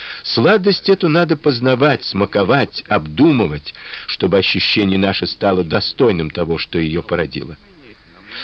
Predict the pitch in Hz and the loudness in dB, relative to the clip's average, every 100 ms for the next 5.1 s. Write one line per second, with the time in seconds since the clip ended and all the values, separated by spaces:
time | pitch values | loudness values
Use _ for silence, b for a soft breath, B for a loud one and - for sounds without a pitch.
0 | B B B 117 208 - 208 214 202 160 | B B B 2 2 2 0 2 2 4
1 | 175 180 165 151 - 117 113 87 135 104 | 4 4 4 2 0 2 2 2 2 2
2 | 92 107 110 - 113 120 120 127 - 139 | 2 2 2 0 2 2 4 2 0 -2
3 | 135 131 131 127 113 127 - 101 - 113 | 0 0 2 2 2 0 0 -4 0 0
4 | 107 104 104 113 101 - - 107 95 78 | 0 -2 0 0 0 -4 0 2 2 0